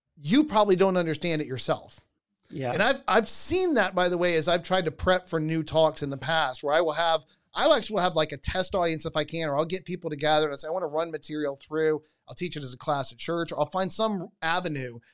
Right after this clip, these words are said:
Speaker 1: where I can put it in front of people. When I'm writing an article or going through that process, I just keep talking to as many people as I can about whatever I'm writing about,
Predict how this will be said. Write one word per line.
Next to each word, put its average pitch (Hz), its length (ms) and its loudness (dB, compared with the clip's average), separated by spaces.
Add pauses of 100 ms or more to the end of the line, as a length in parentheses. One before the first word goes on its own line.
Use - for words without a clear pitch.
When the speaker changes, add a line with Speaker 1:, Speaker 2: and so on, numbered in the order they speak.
(260)
Speaker 1:
where 170 120 2
I 170 40 2
can 165 160 -4
put 185 180 0
it 160 100 2
in 147 60 -6
front 151 200 -4
of 147 80 -4
people. 139 360 -2
When 170 100 0
I'm 170 140 -2
writing 185 260 2
an 165 60 -2
article 165 340 0
or 139 60 -4
going 151 240 -4
through 147 120 -4
that 151 220 0
process, 139 560 -4 (480)
I 170 80 0
just 214 320 0
keep 208 240 -6
talking 175 400 0
to 147 100 0
as 131 120 -2
many 175 240 -2
people 175 280 -4
as 143 100 -2
I 139 60 -2
can 160 320 -2
about 135 160 -4
whatever 151 300 0
I'm 131 160 -4
writing 151 320 -2
about, 190 320 -4